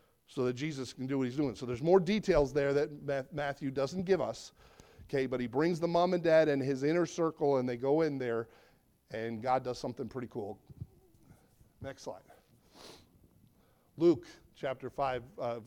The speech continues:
eight, verse fifty-five. And it says, "Her spirit came again, and she arose straightway, and he commanded to give her meat."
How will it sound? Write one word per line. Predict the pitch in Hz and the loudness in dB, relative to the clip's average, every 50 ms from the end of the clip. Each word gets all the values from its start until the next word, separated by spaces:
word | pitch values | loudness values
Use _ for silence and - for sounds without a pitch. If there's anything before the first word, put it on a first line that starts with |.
| - - | -10 -8
eight, | 160 147 143 131 | -6 -6 -6 -8
verse | 120 120 107 - | -10 -14 -12 -8
fifty-five. | - 147 131 - - 123 - - 139 127 117 107 101 - _ _ _ _ _ _ _ - - - - _ _ - | -6 -6 -6 -6 -10 -14 -8 -4 -4 -2 -2 -4 -6 -10 _ _ _ _ _ _ _ -18 -18 -18 -18 _ _ -8
And | 135 147 | -6 -6
it | 139 - | -4 -4
says, | - 165 143 139 123 - - - | -4 -2 -2 -2 -4 -6 -12 -18
"Her | - - 170 165 | -8 -4 -4 -4
spirit | 147 - - - - - - 233 240 196 160 135 - - - - | -4 -4 -10 -16 -14 -10 -6 -2 0 2 0 0 -2 -6 -16 -18
came | - - 185 190 196 185 | -14 -8 -6 -4 -4 -4
again, | 180 160 139 170 170 151 127 113 107 113 113 - _ _ _ _ _ _ _ _ | -4 -4 -4 -4 -4 -4 -4 -6 -6 -10 -12 -14 _ _ _ _ _ _ _ _
and | - 147 147 123 | -8 -8 -8 -8
she | - 165 151 | -6 -4 -4
arose | 139 131 127 135 160 170 165 165 165 156 - | -2 -2 0 2 4 4 4 4 2 0 -4
straightway, | - - - - - - - _ - 170 175 196 196 240 165 147 147 139 135 131 | -8 -18 -18 -20 -20 -20 -20 _ -4 -2 0 0 0 0 -2 -4 -4 -2 -2 -4
and | 131 117 | -6 -8
he | 117 139 | -10 -12
commanded | 131 - - 139 135 147 156 147 143 127 120 117 | -12 -10 -8 -8 -6 -6 -6 -6 -6 -6 -8 -8
to | 110 120 | -10 -10
give | 113 123 131 113 | -10 -10 -10 -8
her | 123 123 | -8 -8
meat." | 113 117 117 120 104 101 - - | -8 -8 -8 -10 -10 -12 -18 -20